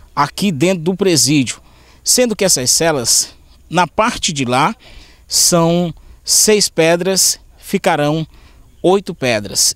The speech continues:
e aqui, onde é oito, ficará dez. Essa denúncia chegou até nós através do WhatsApp e nós viemos conferir aqui, conversar com o diretor,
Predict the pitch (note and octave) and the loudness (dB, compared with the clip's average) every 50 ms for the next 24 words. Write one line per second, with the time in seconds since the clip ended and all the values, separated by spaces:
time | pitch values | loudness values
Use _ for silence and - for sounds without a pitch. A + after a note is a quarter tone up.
0 | - - F#3 G3+ G#3 F#3+ - - - D#3+ D#3 C3+ - - - - C#3 C3+ C3+ C#3 | -6 -2 0 0 0 0 -2 -4 -2 0 0 0 -2 -6 -6 -2 0 2 2 4
1 | C#3+ C#3+ C#3+ C3+ A#2 B2+ B2 A#2+ - - - - - - - E3+ F3 E3+ E3 F3 | 4 2 2 0 0 -2 -4 -6 -8 -14 -20 -20 -20 -6 -2 0 2 4 4 4
2 | F#3 G3 F#3+ - A3+ G3+ - - _ _ - - - - G#3 - G#3+ G3 D#3 D#3 | 2 2 0 -4 -8 -10 -10 -14 _ _ -20 -14 -8 -6 -2 0 0 2 2 0
3 | C#3+ A#2+ G#2+ A2+ G#2+ E2 - - - - - - - - - - - - - E3 | -2 -2 -2 -2 -4 -2 -2 -2 -2 -2 -4 -8 -16 -20 -20 -20 -20 -10 -2 0
4 | F#3 - - G3+ F#3 G3 F#3+ G3 G#3 A3+ A3 G#3+ - A#3+ A3 - - G3 F3 D#3+ | 0 0 0 0 0 0 2 2 2 2 2 2 0 0 0 0 0 0 0 0
5 | E3+ F3 E3+ D#3+ - E3 D#3 D3+ D3 C#3+ C#3 C3 - - C3+ C#3 C3+ C3 C#3 C3+ | 2 0 0 0 0 -2 -2 -2 -2 -2 -2 -4 -4 -4 -6 -6 -2 -2 -2 -2
6 | A#2+ C3 C#3 C#3 C3 - - E3+ F#3 F#3+ G3 - - G#3+ - - - - - - | 0 0 0 0 0 0 0 2 2 2 0 0 -4 -6 -6 -8 -16 -20 -18 -10
7 | - G3 G#3 G#3 G#3+ F#3 F#3+ G3 F#3+ G3 - - - - A#3 A#3 - - G3+ E3 | -6 -2 0 0 0 0 0 -2 0 0 -2 -4 -2 0 0 0 0 0 0 0
8 | C#3+ C#3+ C3+ B2+ - - G3+ G3 - B3 B3 B3 A#3 - - - G#3+ - - A3 | 2 0 0 -2 0 -2 -4 -2 0 0 0 2 2 2 2 0 0 0 0 -2
9 | A3 G#3+ F#3 A3 A3+ A3 G3+ - E3+ E3 C#3 - | -2 0 0 0 0 0 0 0 2 0 0 0